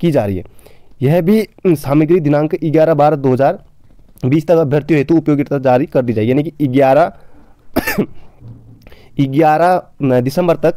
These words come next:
आपके लिए जारी कर दी जाएगी। अभ्यर्थी इसे download कर ऑनलाइन परीक्षाओं का प्रशिक्षण ले सकते हैं। आयोग द्वारा online परीक्षाएं पहली बार आरंभ की जा रही है। अतः कृपया इस प्रशिक्षण का सामग्री का अधिकतम उपयोग करें एवं प्रवेश पत्र में अपनी शिफ्ट व परीक्षा केंद्र को ढंग से जांच लें,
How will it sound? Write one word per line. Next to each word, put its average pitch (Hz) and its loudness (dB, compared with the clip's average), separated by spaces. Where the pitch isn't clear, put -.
आपके 127 -2
लिए 143 0
जारी 131 2
कर 139 -4
दी 139 0
जाएगी। 127 -2
अभ्यर्थी 185 0
इसे 196 2
download 160 0
कर - -4
ऑनलाइन 143 0
परीक्षाओं 127 -4
का 151 -2
प्रशिक्षण 151 -4
ले 139 0
सकते 117 -6
हैं। - -8
आयोग 185 2
द्वारा 175 2
online 170 2
परीक्षाएं 160 -2
पहली 143 -2
बार 139 2
आरंभ 139 0
की 143 -2
जा 123 2
रही 127 0
है। - -6
अतः 185 0
कृपया 165 0
इस 175 0
प्रशिक्षण 147 -4
का 156 0
सामग्री 139 0
का 151 -2
अधिकतम 139 0
उपयोग 143 -2
करें 135 0
एवं 170 -2
प्रवेश 156 -2
पत्र 139 -6
में 139 0
अपनी 151 -4
शिफ्ट - -10
व 143 0
परीक्षा 131 -6
केंद्र 123 -4
को 147 -2
ढंग 117 -4
से 147 -4
जांच 120 -2
लें, 143 -2